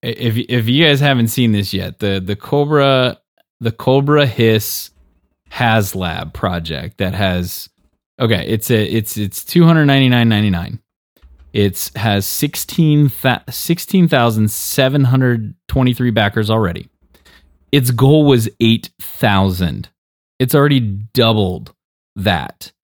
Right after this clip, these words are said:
Um, this thing is cool. It's the first six-inch G I Joe figures that they've ever made.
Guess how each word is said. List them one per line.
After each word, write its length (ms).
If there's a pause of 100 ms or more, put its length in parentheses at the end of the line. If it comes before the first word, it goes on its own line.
(360)
Um, 520 (180)
this 420
thing 300
is 160
cool. 340
It's 140
the 120
first 680 (640)
six-inch 1040 (640)
G 360
I 200
Joe 540
figures 460
that 120
they've 160
ever 200
made. 380